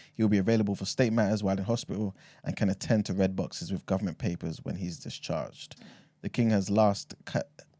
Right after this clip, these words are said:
had last carried out his duties in private on Thursday ahead of arriving in London from Norfolk to prepare for the procedure. The monarch, who only acce-, acceded, um,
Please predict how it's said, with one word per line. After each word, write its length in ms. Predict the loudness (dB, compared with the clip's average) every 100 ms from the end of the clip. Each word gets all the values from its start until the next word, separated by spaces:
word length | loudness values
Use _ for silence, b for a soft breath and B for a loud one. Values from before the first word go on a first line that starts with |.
| -10
had 180 | 0 2
last 320 | 6 4 4
carried 200 | 0 0
out 120 | -2
his 80 | -4
duties 340 | -4 -6 -6 -8
in 80 |
private 380 | -4 0 0 0
on 100 | -12
Thursday 560 | -4 0 0 -2 -8 -8 -6
ahead 180 | -4
of 100 | -4 -4
arriving 340 | -2 -2 -2
in 100 | -2
London 360 | -2 -2 -6 -10 b b b -4
from 100 | 0
Norfolk 440 | 0 -2 -6 -8 -14
to 80 | -14
prepare 360 | -8 0 0
for 100 | 0
the 60 | -8
procedure. 520 | -8 -8 -8 -8 -10 -10 b b b
The 60 | 2
monarch, 360 | 4 4 2 -2
who 160 | -4
only 280 | 2 4 4
acce-, 360 | 2 0 -2 -4
acceded, 520 | -4 -2 0 -2 -6 -14 -4
um, 340 | -2 -2 -6